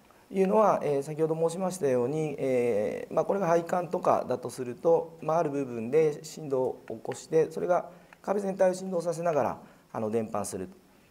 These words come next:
ということで、えー、まあ、十メートルとか百メートルにわたって、えー、伝播して戻ってくるということで、その範囲の検査が可能だということです。で、まあ、二千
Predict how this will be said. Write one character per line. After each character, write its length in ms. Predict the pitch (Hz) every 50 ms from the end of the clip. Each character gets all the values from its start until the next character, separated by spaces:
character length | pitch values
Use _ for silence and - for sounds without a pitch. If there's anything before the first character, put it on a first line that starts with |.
| _ _ _ _ _ _ _
と 60 | -
い 40 | 214
う 60 | 202
こ 80 | 220 196
と 140 | 220 202
で、 240 | 180 190 196 185 - -
え 520 | 143 139 135 127 123 120 113 90 78 - -
ー、 40 | 156
ま 80 | 165 147
あ、 20 |
十 160 | 131 139 160
メ 120 | 170 170 160
ー 40 |
ト 100 | - 139
ル 60 | 113 101
と 80 | -
か 80 | 92 107
百 240 | 110 113 113 139 156
メ 80 | 156
ー 40 | 143
ト 80 | 117 87
ル 80 | 80 -
に 60 | - - _ _ _
わ 120 | - 117 -
た 120 | - 120
っ 60 | 107
て、 600 | - - - - 220 196 - 127 120 113 - - -
え 20 |
ー、 20 |
伝 140 | - 123 107
播 180 | 104 - 107 101 92
し 80 | -
て 80 | - 95
戻 180 | 92 95 98
っ 20 | 92
て 100 | - -
く 80 | - -
る 100 | 57 - - - - - - - - - - - - - - - _ _ _
と 40 | -
い 40 | 135
う 40 |
こ 100 | 131 143
と 100 | 139 147
で、 180 | 147 175 180 170
そ 120 | 170 208 214
の 60 | 220
範 120 | 220 240
囲 40 | 226 185
の 80 | 139
検 200 | - - 135 104
査 120 | 98 110 101
が 180 | 104 - - -
可 100 | - 101
能 140 | 85 90 90
だ 100 | 87 95
と 80 | 95 - - - - - _ - _ _ -
い 60 | 117
う 40 | 104
こ 80 | 101 101
と 100 | 90 85
で 80 | 92 107
す。 180 | - - - -
で、 720 | - - - 165 160 160 156 151 147 143 139 139 135 - -
ま 100 | 180 180
あ、 20 |
二 100 | 151 160
千 540 | 156 185 185 180 180 - - - - 101